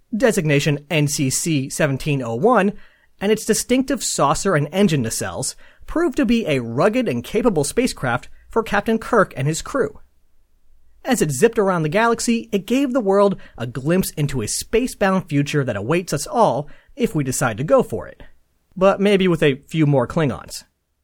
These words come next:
It also pulled in millions and millions of fans. And those fans thought it would be pretty neat if nasa's next piloted spacecraft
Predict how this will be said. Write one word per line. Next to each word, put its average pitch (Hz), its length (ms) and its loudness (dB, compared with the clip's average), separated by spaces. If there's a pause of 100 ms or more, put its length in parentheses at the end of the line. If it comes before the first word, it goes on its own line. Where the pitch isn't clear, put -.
(1040)
It 202 120 0
also 294 240 2
pulled 208 320 2
in 151 340 2
millions 175 420 2
and 123 300 0
millions 139 400 2
of 117 80 -6
fans. - 560 -12 (640)
And 131 120 -2
those 254 200 2
fans 165 420 0 (160)
thought 147 160 0
it 123 60 -4
would 127 100 -4
be 113 140 -6
pretty 262 480 -2
neat 269 380 0 (180)
if 151 120 -2
nasa's 143 460 0
next 151 380 -2
piloted 170 500 -2
spacecraft 135 640 -2